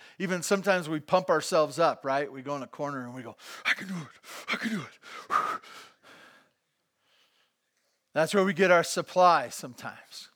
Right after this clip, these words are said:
We seek to make it happen for ourselves. We, uh, depend on our own self-effort. And then,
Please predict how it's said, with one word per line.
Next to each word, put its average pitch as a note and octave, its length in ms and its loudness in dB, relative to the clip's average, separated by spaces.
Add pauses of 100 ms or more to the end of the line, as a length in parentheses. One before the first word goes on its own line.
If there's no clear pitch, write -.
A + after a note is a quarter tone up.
(3750)
We D#3+ 240 -2
seek F#3 360 -4
to F3 120 -2
make D#3+ 360 2
it D#3 100 -2
happen E3+ 400 2
for D3 200 -2
ourselves. C#3 760 2
We, C#3 360 -2 (360)
uh, C#3 220 2
depend F3 520 0
on D#3 160 4
our C#3+ 200 0
own D#3+ 220 0
self-effort. D#3+ 880 2 (3500)
And C#3+ 220 -8
then, D3+ 500 -2